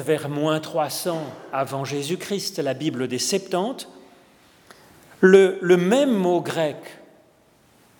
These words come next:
qui se traduit par justice, diatheke, elle est,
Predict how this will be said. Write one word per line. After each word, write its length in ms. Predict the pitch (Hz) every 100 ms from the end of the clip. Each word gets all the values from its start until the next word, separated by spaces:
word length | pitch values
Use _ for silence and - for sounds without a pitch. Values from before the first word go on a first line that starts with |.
| _ _
qui 220 | - 190
se 140 | 180 190
traduit 500 | 185 185 160 160 160
par 300 | 160 143 123
justice, 720 | 117 160 - - 254 247 - 151 - -
diatheke, 760 | 135 180 165 - 151 190 240 262 - - - - -
elle 180 | 190 190
est, 440 | 180 151 - -